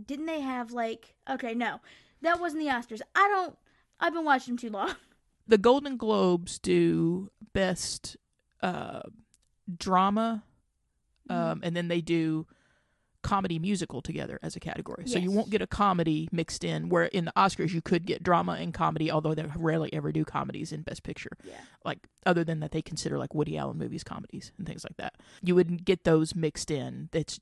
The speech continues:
Speaker 2: generally historically been a very stoic category for very serious type movies. You know, we don't want any light fare that is good in here. But they do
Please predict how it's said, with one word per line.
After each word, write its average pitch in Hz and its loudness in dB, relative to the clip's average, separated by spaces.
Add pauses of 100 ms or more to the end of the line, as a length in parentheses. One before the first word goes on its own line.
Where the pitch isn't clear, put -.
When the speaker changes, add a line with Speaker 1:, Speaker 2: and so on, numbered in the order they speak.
Speaker 2:
generally 247 -2
historically 185 -2
been 160 -2 (480)
a 160 0
very 156 0 (280)
stoic - 2
category 139 -6
for - -6
very 160 0
serious 185 4
type 175 -4
movies. 156 -4
You 170 -2
know, 156 -4
we 165 -4
don't 160 -8
want 185 -2
any 175 -4
light 175 2
fare 160 2
that 143 -4
is 165 -6 (320)
good 165 6
in 151 -4
here. 113 -8 (420)
But 170 4
they 180 4
do 185 2